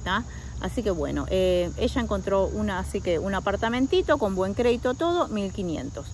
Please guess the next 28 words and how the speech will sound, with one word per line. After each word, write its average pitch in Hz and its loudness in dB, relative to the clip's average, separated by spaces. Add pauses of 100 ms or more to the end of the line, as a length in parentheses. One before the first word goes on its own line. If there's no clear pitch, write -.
¿m? 214 -2
Y 208 -2
aceptaban 165 0
gatos, 139 -6
porque 151 -2
tiene 165 -2
un 151 -2
gato. 139 -6 (520)
Eh, 202 4
después, 240 4 (200)
eh, 185 2
yo 269 4
me 294 8
estaba 247 2
por 190 0
mudar, 220 2
he 214 2
comentado 185 -2
en 180 -4
algún 175 -2
video 202 2 (920)
anterior 175 0
de 170 -4
todos 170 -2
mis 175 -6
videos 180 0
que 175 -2
hago, 226 4